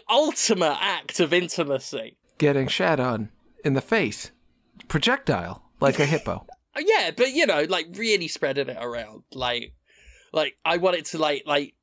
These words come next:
Speaker 1: a meter's length of it, just sort of just
Speaker 2: Whoa.
Speaker 1: spraying out, like, a couple of yards, maybe,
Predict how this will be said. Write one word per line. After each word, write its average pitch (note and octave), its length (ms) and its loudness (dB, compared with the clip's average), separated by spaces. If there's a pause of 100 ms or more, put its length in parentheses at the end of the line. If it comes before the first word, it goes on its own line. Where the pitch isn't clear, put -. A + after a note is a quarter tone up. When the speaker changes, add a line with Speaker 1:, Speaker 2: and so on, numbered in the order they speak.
(260)
Speaker 1:
a D#3 120 2
meter's F3+ 760 0
length C3+ 540 -2
of A#2+ 140 -4
it, - 260 -14
just C3+ 240 -10
sort - 140 -4
of B2+ 180 -10
just - 440 -8
Speaker 2:
Whoa. D#3 420 2
Speaker 1:
spraying F3+ 500 0
out, B2+ 220 -2
like, B2 180 -6
a - 20 -12
couple D3 340 -10
of C3+ 60 -10
yards, A#2+ 420 -10
maybe, A2 440 -16